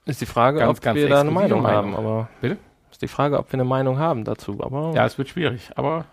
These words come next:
Speaker 2: lasst euch da mal überraschen. Ist ein heikles Thema.
Speaker 1: Es wird schon genial.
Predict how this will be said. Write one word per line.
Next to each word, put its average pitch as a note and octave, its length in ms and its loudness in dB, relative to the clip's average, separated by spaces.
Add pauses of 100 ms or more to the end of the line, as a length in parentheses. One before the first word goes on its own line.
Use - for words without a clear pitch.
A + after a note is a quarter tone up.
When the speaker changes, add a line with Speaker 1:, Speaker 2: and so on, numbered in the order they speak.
(140)
Speaker 2:
lasst - 260 -2
euch D3+ 140 -6
da D3+ 100 -6
mal D3 140 -4
überraschen. C#3+ 440 -6 (200)
Ist - 100 -16
ein - 160 -4
heikles E3 320 -4
Thema. - 320 -6 (160)
Speaker 1:
Es - 80 -20
wird - 160 -4
schon B2 300 0 (240)
genial. C3 680 4